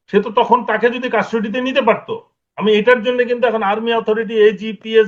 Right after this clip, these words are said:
ডিপিএস সবাই কিন্তু রেসপন্সিবল। এবং ওয়াকারকে যারা, আমি ওয়াকার কিন্তু সত্যিকার অর্থে, আবার আমি বারবার বলছি, এখন আবার বলতেছি, ওয়াকারকে কিন্তু একটা group of people চালায়। He is just an average officer,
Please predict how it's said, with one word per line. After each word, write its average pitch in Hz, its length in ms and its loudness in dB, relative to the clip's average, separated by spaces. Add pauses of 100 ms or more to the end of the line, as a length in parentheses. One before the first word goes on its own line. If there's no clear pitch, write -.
(140)
ডিপিএস 208 420 -2
সবাই 175 280 -2 (220)
কিন্তু 202 260 -12
রেসপন্সিবল। 147 800 -18 (840)
এবং 190 280 2
ওয়াকারকে 214 600 2
যারা, 160 220 0
আমি 139 240 -8 (140)
ওয়াকার 202 380 0
কিন্তু 233 200 -8
সত্যিকার 185 480 -6
অর্থে, 175 200 -4
আবার 160 240 2
আমি 160 180 -4
বারবার 156 400 2
বলছি, 170 320 -12
এখন 185 220 -6
আবার 165 240 -4
বলতেছি, 113 380 -20 (540)
ওয়াকারকে 233 440 -2
কিন্তু 226 280 -2
একটা 208 200 0
group 185 320 -4
of 208 120 2 (140)
people 165 260 -18
চালায়। 107 320 -12 (1080)
He 202 80 2
is 196 60 0
just 240 320 2
an 240 80 -4
average 208 400 2
officer, - 360 -8